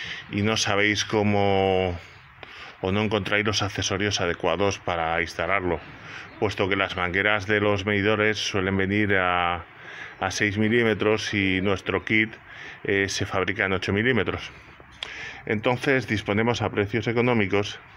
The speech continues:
eh, de estos adaptadores, eh, que además vienen de bastante mejor calidad, por supuesto, que el plastiquito que viene, eh, con los medidores. Entonces tenemos, eh, a ocho milímetros, eh,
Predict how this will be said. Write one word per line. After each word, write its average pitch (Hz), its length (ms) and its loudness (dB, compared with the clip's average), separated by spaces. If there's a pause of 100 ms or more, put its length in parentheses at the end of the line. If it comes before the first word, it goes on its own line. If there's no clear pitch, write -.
(560)
eh, 90 640 2
de 98 80 0
estos 98 300 -2
adaptadores, 95 800 0 (840)
eh, 95 100 -4
que 95 140 -2
además 90 400 0
vienen 101 280 2
de 95 100 2
bastante 92 420 0
mejor 98 300 -2
calidad, 101 500 2
por 104 140 -2
supuesto, 104 580 0
que 90 500 2
el 87 140 0
plastiquito 90 640 -2
que 92 140 0
viene, 90 580 0 (540)
eh, 95 340 0
con 87 180 2
los 87 380 0
medidores. 87 540 -2 (880)
Entonces 104 440 -2
tenemos, 98 640 0
eh, 92 220 0
a 87 80 4
ocho 104 220 0
milímetros, 117 680 2 (960)
eh, 90 480 0